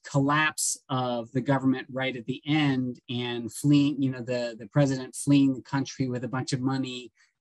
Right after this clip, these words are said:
And, uh, and that, that I think reflects the same kind of, you know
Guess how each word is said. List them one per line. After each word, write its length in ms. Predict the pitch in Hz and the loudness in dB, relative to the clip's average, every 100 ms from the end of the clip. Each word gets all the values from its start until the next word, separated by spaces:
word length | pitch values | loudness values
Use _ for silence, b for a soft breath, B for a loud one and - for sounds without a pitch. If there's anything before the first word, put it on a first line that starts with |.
| _ | _
And, 440 | 139 131 127 123 120 | -2 0 0 -2 -2
uh, 140 | 117 117 117 117 131 | -4 -6 -10 -12 -8
and 200 | 120 135 | -4 -4
that, 100 | 151 | -4
that 260 | 135 127 127 | -2 -2 -4
I 60 | |
think 220 | 123 135 | -2 -2
reflects 440 | 127 - 131 120 - | -2 -4 -4 -4 -6
the 120 | - | -4
same 360 | - 127 120 110 | -2 -2 -4 -6
kind 400 | - 123 123 113 | -4 -4 -2 -2
of, 320 | 110 107 101 - _ _ | -4 -8 -12 -20 _ _
you 140 | 113 107 | -2 0
know 340 | 101 101 | 0 -2